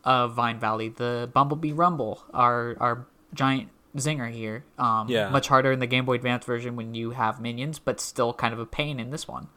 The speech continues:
Speaker 2: Easy mode, use Diddy, 'cause he, you could just use him to run towards, towards you, and he'll just run into the barrel 'cause Diddy holds it in front of him. Uh, wanted challenge, just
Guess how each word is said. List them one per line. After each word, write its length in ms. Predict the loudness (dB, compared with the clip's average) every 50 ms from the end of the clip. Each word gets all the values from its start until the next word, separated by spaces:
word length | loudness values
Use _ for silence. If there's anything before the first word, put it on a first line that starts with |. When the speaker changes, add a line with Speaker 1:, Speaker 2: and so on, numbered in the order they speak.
| _ -12 -6
Speaker 2:
Easy 300 | -4 -2 -2 0 0 0
mode, 380 | 2 2 2 4 2 2 0 -6 -16 -16
use 300 | -8 -2 0 0 0 0
Diddy, 400 | 2 4 4 4 4 4 2 0
'cause 300 | -2 -2 0 0 0 0
he, 80 | -2 -2
you 220 | -2 -2 -4 -6
could 100 | -4 -2
just 180 | -2 -2 -2 0
use 160 | -2 -2 -2
him 100 | -4 -4
to 100 | -4 -4
run 260 | -2 0 0 0 0 -2
towards, 500 | -4 -2 -2 0 0 -2 -4 -8 -14 -16 -18 -20 -20 -20 -20 -20 -20 -18 -8 0
towards 280 | 4 6 6 6 6 4
you, 100 | 2 2
and 100 | 2 2
he'll 140 | 2 2
just 200 | 0 0 -4 -2
run 140 | -2 -2 -2
into 180 | -2 -2 -6 -8
the 80 | -8
barrel 260 | -4 -2 0 0 0 -2
'cause 120 | -4 -6
Diddy 220 | -6 -4 -6 -6 -4
holds 240 | -4 -6 -6 -6 -6
it 80 | -8
in 60 | -8
front 200 | -6 -6 -6 -6
of 60 | -4 -4
him. 200 | -4 -6 -6 -6 -10 -18 -20 -20 -20 -20 -16 -8
Uh, 160 | -2 -2 0 2
wanted 280 | 4 4 4 4 4 0
challenge, 500 | 0 2 2 2 2 0 -2 -6 -8 -12 -8
just 480 | -2 0 2 2 2 2 0 -4 -8